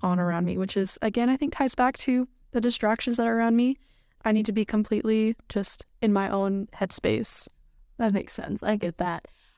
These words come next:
Speaker 2: Um, and I kind of, I switch between, usually I'm the kind of person that has to have background noise on, but I really need to focus on, like, reading something with a lot of words. I have to have just that.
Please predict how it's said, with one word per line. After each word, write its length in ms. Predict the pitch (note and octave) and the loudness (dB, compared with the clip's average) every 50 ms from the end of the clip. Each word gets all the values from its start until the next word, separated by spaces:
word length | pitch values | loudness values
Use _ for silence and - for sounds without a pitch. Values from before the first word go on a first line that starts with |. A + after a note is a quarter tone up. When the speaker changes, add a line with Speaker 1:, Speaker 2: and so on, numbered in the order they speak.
| _ _ - | _ _ -2
Speaker 2:
Um, 240 | G3 F#3+ F#3 F#3 F3+ - | 0 2 2 2 2 2
and 120 | G#3 G#3+ | 2 2
I 160 | - - C4 | 4 2 2
kind 260 | D4+ - - F#4+ G4+ A4 | 2 0 -2 0 0 0
of, 60 | - | 0
I 200 | - A#3+ C#4+ D#4 | 0 0 2 2
switch 360 | D#4 - - - C#4 C4+ - | 0 -2 -2 -2 -2 0 0
between, 400 | - C#4+ C4 - C#4 C4+ C4 C4 B3 - | -2 -4 -2 0 2 4 4 4 4 2
usually 580 | - A3 A#3 B3 B3+ B3 C#4 D4 C#4 C4+ C4 B3+ | 2 2 2 2 2 0 0 0 2 4 4 4
I'm 140 | A#3 A3 A3 | 4 4 4
the 80 | A3 | 2
kind 180 | G#3 A3+ G3+ G3+ | 2 2 2 2
of 60 | G3+ | 0
person 260 | - G#3+ G3+ - G#3+ | -2 -4 -4 -2 -2
that 100 | F#3+ E3 | -2 -2
has 220 | F#3 F#3 - - - | -2 -4 -4 -4 -2
to 80 | - | -2
have 100 | F3+ F3+ | -2 2
background 420 | - F#3 F3+ F#3 - G3+ G3 F#3+ G3 | 2 2 2 2 2 2 2 2 2
noise 280 | F#3+ F#3+ G3 G3 F#3+ | 0 0 0 2 2
on, 240 | G3+ F#3+ F#3+ G3 G#3 - - _ _ - - - | 2 2 2 0 -2 -6 -12 _ _ -20 -12 -4
but 100 | A#3 B3 | 0 2
I 80 | C4 | 2
really 500 | B3+ G#3+ G3+ G3+ A3+ A#3+ A#3+ B3 C4 B3+ | 2 2 0 0 0 2 2 2 2 2
need 200 | A3+ A3+ G#3+ G3+ | 2 2 0 0
to 80 | - - | -4 -10
focus 440 | - - - F#3+ F3+ E3+ - G3 G3 | -10 -2 0 0 0 0 0 -2 0
on, 80 | F3+ | 0
like, 140 | E3 D#3+ - - | 0 -2 -4 -8
reading 480 | - D#3 D#3+ D#3+ E3+ F3 F3+ F#3 F#3+ F#3+ | -10 -6 -2 0 0 2 2 2 0 0
something 600 | - - F#3 F#3+ F#3 - G3 F#3+ G3 G3+ G3 F#3+ | 0 0 0 2 2 2 2 2 2 2 0 -2
with 120 | - - | -4 -6
a 120 | - - - | -8 -6 -4
lot 220 | - F3 F3 F3+ | -2 -2 0 -2
of 140 | F3+ F3+ F#3+ | -2 -4 -4
words. 480 | F3+ F3 F3+ F3+ F3+ F#3 F#3 F3+ - - - | -2 0 0 2 2 0 0 -2 -6 -6 -2
I 360 | - E3+ E3+ E3 E3 D#3+ D#3+ - _ _ _ - - - | 0 0 0 0 0 -2 -2 -4 _ _ _ -16 -10 -10
have 400 | - - - D#3+ E3+ F3 - - | -6 -2 0 0 0 0 -2 -4
to 80 | G3+ | -4
have 320 | F3 - - - E3+ F#3 - | -4 -4 -4 -6 -6 -4 -4
just 300 | F3+ E3 F3 - - - | -4 -4 -4 -4 -4 -4
that. 420 | F3 - F#3 A3+ - - - | -2 0 0 0 -2 -2 -6